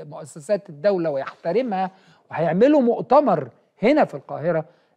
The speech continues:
هيوضحوا فيه أهداف هذا الاتحاد و-، وكيف هي تحت سمع وبصر الدولة. ده أمن قومي. هو أنتوا متخيلين النهاردة لما واحد يعمل،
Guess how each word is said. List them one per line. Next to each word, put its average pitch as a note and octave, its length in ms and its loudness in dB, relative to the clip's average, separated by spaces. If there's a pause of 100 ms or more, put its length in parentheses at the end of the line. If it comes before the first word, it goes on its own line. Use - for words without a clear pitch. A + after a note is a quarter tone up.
(120)
هيوضحوا D#3 680 0
فيه F#3+ 300 -8
أهداف D#3+ 640 0 (340)
هذا E3 520 2 (320)
الاتحاد D#3+ 880 -4
و-، C#3 400 -16
وكيف G3+ 440 0
هي F#3 500 2
تحت - 360 -14
سمع E3+ 380 -10
وبصر C#3 560 -8
الدولة. C3+ 520 -4
ده D3+ 340 -8
أمن F#3 260 -4
قومي. D#3 600 -6 (840)
هو D#3 140 0
أنتوا G3+ 160 -4
متخيلين D3+ 960 -4 (1000)
النهاردة D3 560 -2 (440)
لما D3+ 160 -2
واحد F#3+ 280 0
يعمل، G3 340 -2